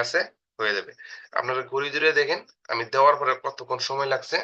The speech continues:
আর কতক্ষণ সময়ের ভিত্তি হচ্ছে। খুবই দ্রুত, খুবই, খুবই দ্রুত কাজ করবে, কোনো প্রকার কোনো ঝামেলা নাই, কোনো কাটা ছিঁড়া ভাঙা চোরা কোনো কিছু নাই। অল্প কিছু সময়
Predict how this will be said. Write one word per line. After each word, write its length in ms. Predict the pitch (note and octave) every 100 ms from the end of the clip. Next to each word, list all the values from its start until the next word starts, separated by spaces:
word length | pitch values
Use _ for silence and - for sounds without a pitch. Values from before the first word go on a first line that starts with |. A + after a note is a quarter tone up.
| - _ _ _ -
আর 60 | - C#3
কতক্ষণ 340 | - A#2+ B2
সময়ের 340 | - C3 B2+ A#2
ভিত্তি 200 | A#2 A2+
হচ্ছে। 320 | G2+ - - - - - - - - _ _ _ _ _ _ _ _
খুবই 220 | - E3+ F3
দ্রুত, 280 | F3 F3+ A#2+ G2 -
খুবই, 180 | D#3+ F3+ D#3+
খুবই 220 | D#3+ D#3+ F3
দ্রুত 240 | D#3+ E3 D#3+
কাজ 100 | D#3 -
করবে, 200 | A#2 G2 - _ D3
কোনো 180 | D3+ F3+ F3
প্রকার 260 | E3+ E3 F3
কোনো 200 | - D3 C3+
ঝামেলা 300 | B2+ C3 C#3 C#3+
নাই, 100 | D#3 - - - -
কোনো 200 | C3 B2+ C3+
কাটা 360 | C3 B2 B2 B2 -
ছিঁড়া 240 | B2 B2+ A#2+
ভাঙা 340 | A2 A2 A#2 A#2 - - -
চোরা 180 | B2 B2
কোনো 240 | - F3+ D#3
কিছু 160 | -
নাই। 140 | G2 E2+ _ _ _ _ _ _ _ _
অল্প 160 | C3+ C3 C3
কিছু 160 | B2 B2+
সময় 220 | C#3 C#3